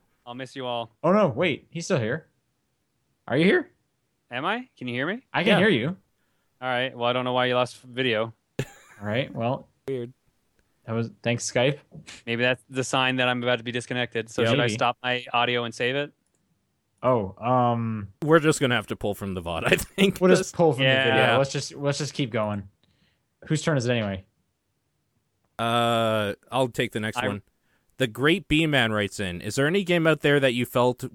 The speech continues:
Speaker 3: went on far too long and could have been just as enjoyable if the length was cut down by several hours? Conversely, is there
Speaker 1: Uh,
Speaker 3: any game you feel could have stood out to be a tad longer?"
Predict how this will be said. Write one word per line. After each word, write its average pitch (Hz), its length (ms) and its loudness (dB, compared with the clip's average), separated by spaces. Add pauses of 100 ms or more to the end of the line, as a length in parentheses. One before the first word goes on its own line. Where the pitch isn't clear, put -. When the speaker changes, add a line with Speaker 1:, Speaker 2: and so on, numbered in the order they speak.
(100)
Speaker 3:
went 113 160 -2
on 113 220 2
far 160 440 2
too 135 220 -2
long 85 360 -4 (380)
and 120 100 -6
could 135 140 2
have 131 160 2
been 123 220 0
just 131 260 0
as 131 220 0
enjoyable 110 640 2
if 98 140 -6
the 104 80 -4
length 110 360 -4
was 104 140 -4
cut 104 180 -4
down 107 200 -2
by 98 100 -2
several 107 580 0
hours? 95 540 -2
Conversely, 123 600 0
is 127 200 0
there 113 140 0
Speaker 1:
Uh, - 20 0
Speaker 3:
any 113 160 -4 (140)
game 110 260 -2
you 110 100 -2
feel 107 460 -4
could 104 220 -4
have 104 180 -4
stood - 640 -10
out 95 180 -4
to - 80 -10
be 95 180 -6
a 90 60 -4
tad 90 320 -4
longer?" 85 460 -6